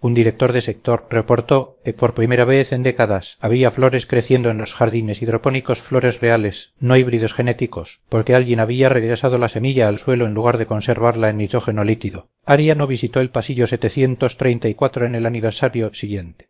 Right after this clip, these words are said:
No necesitaba. La memoria de Elias la acompañaba ahora de forma diferente. No como ausencia, sino como presencia histórica. Habían existido.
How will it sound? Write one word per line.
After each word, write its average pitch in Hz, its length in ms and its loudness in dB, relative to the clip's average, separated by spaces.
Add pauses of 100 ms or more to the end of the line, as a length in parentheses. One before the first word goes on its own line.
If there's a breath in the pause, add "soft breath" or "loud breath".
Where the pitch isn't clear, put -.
No 127 160 2
necesitaba. 110 720 0
La - 80 0
memoria 123 420 4
de 120 140 4
Elias 120 240 2
la 104 80 2
acompañaba 117 600 2
ahora 120 240 4
de 107 80 -2
forma 117 300 0
diferente. 98 680 -2 (480)
No 127 160 2
como 120 240 2
ausencia, 120 560 0
sino 107 240 -2
como 131 220 0
presencia 117 440 0
histórica. - 560 -6 (160)
Habían 131 400 2
existido. 104 600 -8